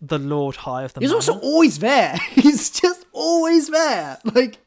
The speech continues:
Speaker 2: give, get a room, Kieran. Come on. Kieran. I said Kieran. I said Kieran.
Speaker 1: You did.
Speaker 2: Oh, my God. I clearly am traumatized by that book.
Speaker 1: Oh, gosh.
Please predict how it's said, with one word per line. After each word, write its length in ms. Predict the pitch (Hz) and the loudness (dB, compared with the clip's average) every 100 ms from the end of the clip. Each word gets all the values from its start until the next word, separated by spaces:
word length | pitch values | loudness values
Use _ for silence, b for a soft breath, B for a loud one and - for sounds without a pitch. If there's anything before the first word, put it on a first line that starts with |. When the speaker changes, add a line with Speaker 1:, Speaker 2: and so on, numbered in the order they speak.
| _ | _
Speaker 2:
give, 400 | 285 359 285 226 | -2 -2 -4 -6
get 160 | 208 330 | -2 0
a 60 | 262 | 0
room, 640 | 233 262 339 320 220 185 | 0 2 4 4 2 -4
Kieran. 540 | - - 180 151 143 165 | -8 0 0 0 -6 -4
Come 200 | 233 285 | -2 4
on. 540 | 320 233 175 147 175 _ B B B B B B _ | 4 4 0 -4 -12 _ B B B B B B _
Kieran. 280 | - 180 165 | -6 -4 -2
I 80 | 240 | 0
said 260 | 262 370 254 | 2 2 4
Kieran. 380 | 370 381 302 220 | 6 6 4 4
I 80 | 254 | 2
said 400 | - - 311 254 | 0 0 0 0
Kieran. 480 | 285 311 254 190 160 | 0 2 2 0 -4
Speaker 1:
You 80 | 151 | -4
did. 40 | |
Speaker 2:
Oh, 180 | 226 240 | -2 -2
my 180 | 190 165 | -2 -4
God. 500 | 165 180 180 180 190 B B B - | -2 0 0 -2 -8 B B B -2
I 160 | 196 | 0
clearly 440 | 220 - 247 269 208 | 0 0 0 2 0
am 140 | 185 | -2
traumatized 680 | - 190 175 170 165 143 135 | -4 -4 -4 -4 -4 -4 -6
by 100 | 135 | -8
that 220 | 131 117 | -8 -10
book. 220 | 117 - _ _ _ _ | -16 -20 _ _ _ _
Speaker 1:
Oh, 440 | 214 202 160 B B B B _ | -2 -2 -2 B B B B _
gosh. 540 | 165 147 - - - | -4 -4 -6 -18 -20